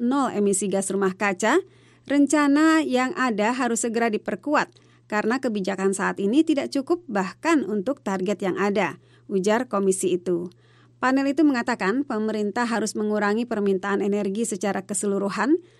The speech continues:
meningkatkan elektrifikasi ekonomi Inggris, mengembangkan teknologi bahan bakar hidrogen,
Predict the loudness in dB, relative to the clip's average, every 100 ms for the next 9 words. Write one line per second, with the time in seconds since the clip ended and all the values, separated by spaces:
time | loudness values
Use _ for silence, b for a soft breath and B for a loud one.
0 | B -2 0 0 -2 -2 -2 -2 -2 -4
1 | -4 -6 -4 -2 -2 -2 -6 -4 0 0
2 | 2 0 0 0 0 -2 b b -4 0
3 | 2 2 0 0 -2 -2 -2 -2 -2 0
4 | 0 0 0 0 -2 -2 0 2 2 2
5 | 4 4